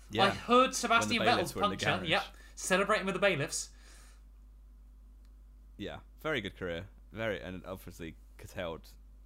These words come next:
Speaker 1: very unfortunately, with that crash that he had somehow survived,
Speaker 2: Wasn't
Speaker 1: even
Speaker 2: keeping
Speaker 1: so.
Speaker 2: a Formula One seat anyway, though.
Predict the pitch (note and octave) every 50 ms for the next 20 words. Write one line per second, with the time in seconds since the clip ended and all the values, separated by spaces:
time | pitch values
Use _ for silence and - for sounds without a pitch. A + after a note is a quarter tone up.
0 | - G2+ G2 F2+ E2 D2+ D2+ - E2+ C#2 - - - C#2 C#2 C2 C2+ D#2+ - D2
1 | G#1+ - - - C2+ - - - - C2 C#2 D2+ - - - - - - C#2 C2
2 | - - - - - - - - - E2+ F2+ E2 C2+ A#1 - D3 C#3+ E3 F#3 F3+
3 | F3+ F#3+ F#3 F3 - - - - F3+ D#3+ - D#3+ D3+ D3 - D#3+ C#3+ C#3 C3+ B2+
4 | C3 C3 B2+ - - C#3+ C3+ C3+ C3+ B2 A#2 G#2+ G2+ G2 G2+ G2+ G2 G2+ G2+ A2+